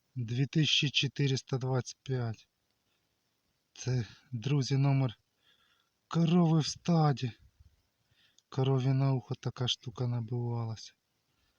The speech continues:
В радянські часи, коли їх багато було на фермах корів.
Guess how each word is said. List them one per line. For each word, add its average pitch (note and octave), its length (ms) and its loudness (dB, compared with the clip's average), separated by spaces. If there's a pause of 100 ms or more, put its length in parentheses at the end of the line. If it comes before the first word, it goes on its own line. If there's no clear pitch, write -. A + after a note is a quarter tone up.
(500)
В A#2 100 -10
радянські A#2+ 640 -4
часи, B2 600 -6 (560)
коли B2 360 -4
їх A#2+ 160 -2
багато B2 500 -2
було A#2+ 400 -6 (1700)
на B2 180 -4
фермах B2 680 -6
корів. B2 600 -8